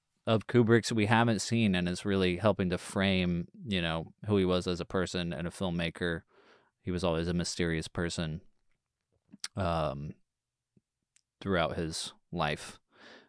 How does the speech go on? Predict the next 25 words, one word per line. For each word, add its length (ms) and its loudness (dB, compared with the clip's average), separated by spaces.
Um, 460 -6
but 260 2
thank 180 2
you 80 4
guys 220 8
for 140 0
listening. 600 0
Uh, 200 2
please, 420 2
you 140 -2
know, 200 -2
hit 240 2
subscribe 720 4
if 140 -4
you 280 0
like 180 2
the 60 -4
show 280 2
so 140 -2
you 60 0
get 160 0
notified 400 2
every 160 0
time 220 0
we 200 0